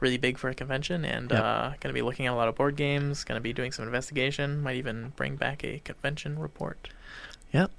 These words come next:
Speaker 2: This should be, <laughs> should be good. We'll, we'll, we'll call you in on the, "This is Harry on the scene. Uh,
Speaker 1: <laughs>
Speaker 2: tell us what you see, Harry."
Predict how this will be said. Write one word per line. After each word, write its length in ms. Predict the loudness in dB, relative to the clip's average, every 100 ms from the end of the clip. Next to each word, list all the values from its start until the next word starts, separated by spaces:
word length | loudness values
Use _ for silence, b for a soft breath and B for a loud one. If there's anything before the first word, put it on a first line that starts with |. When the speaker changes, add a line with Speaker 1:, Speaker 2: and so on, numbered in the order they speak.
| -4
Speaker 2:
This 160 | 4 6
should 280 | 10 10 10
be, 60 | 12
<laughs> 120 | 10
should 200 | 10 8
be 80 | 8
good. 180 | 8 8
We'll, 180 | 10 10
we'll, 380 | 10 10 8 6
we'll 180 | 8 8
call 340 | 8 10 12 12
you 180 | 12
in 180 | 12 12
on 180 | 10 10
the, 200 | 10 8 B B B B 12
"This 120 | 12
is 120 | 12
Harry 300 | 12 12 12
on 120 | 12
the 100 | 12
scene. 680 | 12 12 12 12 12 12 12
Uh, 420 | 12 12 12 12
Speaker 1:
<laughs> 40 | 12
Speaker 2:
tell 160 | 12
us 120 | 12
what 140 | 12 12
you 80 | 12
see, 320 | 12 12 12
Harry." 340 | 12 12 12